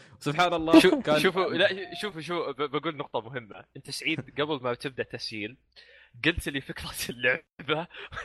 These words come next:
Speaker 2: <laughs> وإلى الآن قاعد أفكر فيها. قلت لي لعبة سيارات كورة، أو شيء
Speaker 1: أيوة.
Speaker 2: زي كذا.
Speaker 1: أيوة.
Speaker 2: إيه، ما أدري. أبغى، أبغاكم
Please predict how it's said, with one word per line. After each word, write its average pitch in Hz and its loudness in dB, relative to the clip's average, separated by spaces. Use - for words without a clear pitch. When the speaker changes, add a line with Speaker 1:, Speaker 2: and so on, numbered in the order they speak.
Speaker 2:
<laughs> - -12
وإلى 196 2
الآن 196 0
قاعد 190 -6
أفكر 156 -12
فيها. 127 -12
قلت 175 -6
لي 156 -6
لعبة 170 -2
سيارات 151 0
كورة، 180 -4
أو 120 -10
شيء 127 -6
Speaker 1:
أيوة. 104 6
Speaker 2:
زي 165 0
كذا. 185 -2
Speaker 1:
أيوة. 123 0
Speaker 2:
إيه، 156 2
ما 165 6
أدري. 120 -2
أبغى، 151 0
أبغاكم 185 -2